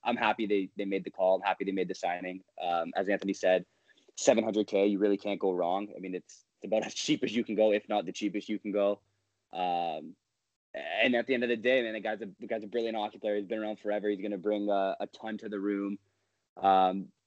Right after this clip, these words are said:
a-, again, it was just more or less where, where was he gonna fit? Because I don't really see him,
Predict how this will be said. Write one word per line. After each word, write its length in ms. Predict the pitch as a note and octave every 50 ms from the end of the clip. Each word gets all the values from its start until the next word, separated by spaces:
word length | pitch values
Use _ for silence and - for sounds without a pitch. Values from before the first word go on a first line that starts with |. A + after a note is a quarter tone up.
| _ _ -
a-, 160 | B2+ B2+ C#3
again, 220 | D#3+ D3+ D#3+ D#3
it 80 | C#3+ C#3
was 100 | C#3 C3+
just 140 | E3 F3 D3
more 180 | E3 D#3 D3+
or 60 | D3 C3+
less 220 | C3 C3 B2+ B2+
where, 180 | B2 B2+ C3 C3+
where 220 | B2 C3 C3+ C#3
was 140 | D3 C#3+ C3
he 60 | C#3
gonna 200 | B2+ C#3 C3 B2
fit? 320 | - - - A#2 A#2 A2+
Because 260 | - C3 - C3 A#2+ A#2+
I 60 | A#2+
don't 220 | A#2+ B2+ B2+ B2+
really 200 | B2 B2+ B2 B2
see 240 | - - - B2 A#2
him, 380 | A2+ A#2+ A#2 A2+ A2 A2 G#2